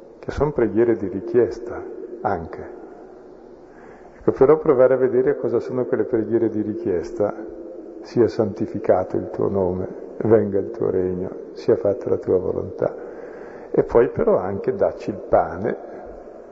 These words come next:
dacci il perdono, liberaci dal male." Ecco, direi che il Padre Nostro ci fa capire sia dalle parole Padre, che è questo rapporto affettivo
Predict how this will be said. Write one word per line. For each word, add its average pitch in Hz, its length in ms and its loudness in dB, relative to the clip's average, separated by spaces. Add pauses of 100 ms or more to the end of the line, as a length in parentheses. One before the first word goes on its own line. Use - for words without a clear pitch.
(720)
dacci 101 380 2
il 92 120 -10
perdono, 104 1000 0 (580)
liberaci 104 500 2
dal 98 240 0
male." 90 440 0
Ecco, - 220 0 (300)
direi 135 300 4
che - 100 0
il 131 120 0
Padre 135 320 2
Nostro 135 340 -2
ci - 160 -8
fa 127 180 2
capire 135 880 0 (500)
sia 143 280 2
dalle 120 240 4
parole 120 460 4
Padre, 98 680 -2 (140)
che 107 140 -2
è 92 60 -6
questo - 340 -2
rapporto 110 460 2
affettivo 92 760 -6